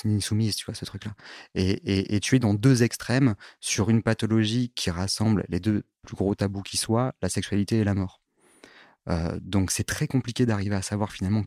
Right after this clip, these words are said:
qu'est-ce que tu vis. Mais forcément, psychologiquement, ça a eu un impact, euh,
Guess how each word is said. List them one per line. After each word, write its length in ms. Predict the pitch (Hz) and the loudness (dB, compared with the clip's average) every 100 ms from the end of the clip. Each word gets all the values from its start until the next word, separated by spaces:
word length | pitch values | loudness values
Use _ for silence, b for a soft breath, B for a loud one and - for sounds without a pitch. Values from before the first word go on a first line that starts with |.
| - | -2
qu'est-ce 180 | 95 - | -4 -4
que 120 | 104 | -8
tu 200 | - 98 | -8 -8
vis. 160 | 98 - B B B B | -10 -12 B B B B
Mais 100 | 95 | 0
forcément, 500 | 113 - 120 123 117 | 0 0 2 2 2
psychologiquement, 640 | - - 95 95 95 101 | -2 -4 -2 -2 -4 -4
ça 140 | 98 95 | -2 0
a 20 | |
eu 60 | |
un 100 | 92 | 0
impact, 420 | 92 95 95 - | 0 -2 -8 -8
euh, 140 | 90 | -8